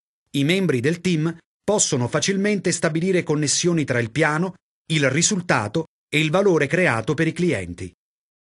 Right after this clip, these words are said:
Come si è visto, la pagina lavoro personale in Team Explorer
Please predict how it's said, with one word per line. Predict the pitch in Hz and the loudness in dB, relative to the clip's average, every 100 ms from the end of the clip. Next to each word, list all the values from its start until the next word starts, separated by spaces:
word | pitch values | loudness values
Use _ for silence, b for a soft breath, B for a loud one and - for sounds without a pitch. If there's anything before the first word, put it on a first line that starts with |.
| _ | _
Come | - 262 254 | 0 2 4
si | - | 2
è | 151 | 0
visto, | 131 117 - 165 170 _ - | -2 -2 -2 -4 -6 _ -4
la | 117 127 | -2 0
pagina | 165 190 156 131 | 0 2 0 0
lavoro | 117 110 160 165 131 | 0 0 2 2 0
personale | 113 - 123 143 131 104 87 | -2 -2 0 0 0 -2 -6
in | 85 95 98 - | -8 -8 -8 -2
Team | 160 160 | 0 0
Explorer | 131 - 135 117 101 139 | -2 -4 -2 0 -2 -6